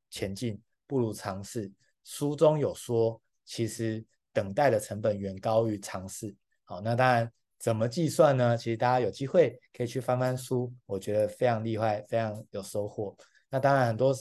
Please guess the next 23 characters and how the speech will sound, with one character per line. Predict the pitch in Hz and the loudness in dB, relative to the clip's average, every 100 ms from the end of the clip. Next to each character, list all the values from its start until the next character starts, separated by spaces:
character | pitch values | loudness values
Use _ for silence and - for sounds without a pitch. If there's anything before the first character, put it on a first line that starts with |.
| - | -4
人 | 110 107 | -4 -4
其 | 107 117 | -6 -6
实 | 110 | 0
在， | 135 127 117 - _ _ | 4 4 2 -8 _ _
呃， | 110 104 95 - _ | -4 -4 -4 -10 _
尝 | - 117 | -4 -4
试 | 120 | 2
的 | 160 | 2
过 | 135 143 | 6 6
程 | 120 | 6
中， | 113 113 | 2 0
其 | - 123 | -4 -6
实 | 110 127 | -4 -2
为 | 160 160 | 6 6
什 | 117 | 6
么 | 98 | 0
不 | - | 0
敢 | 101 | -2
踏 | 95 117 | 2 0
出 | 117 | 0
那 | 113 107 | -2 -2
一 | |
步？ | 98 107 | -4 -6